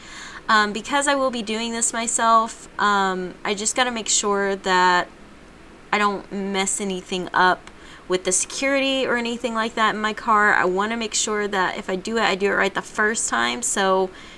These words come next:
study, study, study, practice, practice, practice,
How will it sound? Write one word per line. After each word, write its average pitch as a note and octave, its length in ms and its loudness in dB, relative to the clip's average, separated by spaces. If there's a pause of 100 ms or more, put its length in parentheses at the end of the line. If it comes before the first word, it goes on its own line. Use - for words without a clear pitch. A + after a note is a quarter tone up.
study, A#3+ 680 2 (100)
study, A3 420 0
study, B3 460 -2
practice, G3 420 -2
practice, F#3+ 400 -2
practice, A#3+ 560 0